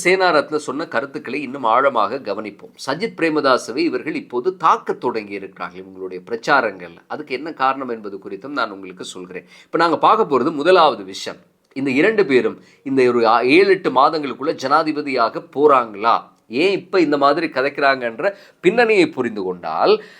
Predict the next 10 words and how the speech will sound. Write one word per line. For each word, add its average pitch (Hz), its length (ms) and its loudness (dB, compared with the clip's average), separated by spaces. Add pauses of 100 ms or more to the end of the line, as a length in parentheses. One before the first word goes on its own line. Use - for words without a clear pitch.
(200)
பொருளாதார 240 640 6
நெருக்கடி 180 440 2
நிலைமை 160 360 2
ஒன்று 135 260 0
வந்தபோது, 104 540 -2 (600)
பொறுப்பேற்க 196 600 2
சொன்ன 143 260 -2
போது 123 360 -8
சஜித் 160 380 -4
பின்வாங்கினார். 131 840 0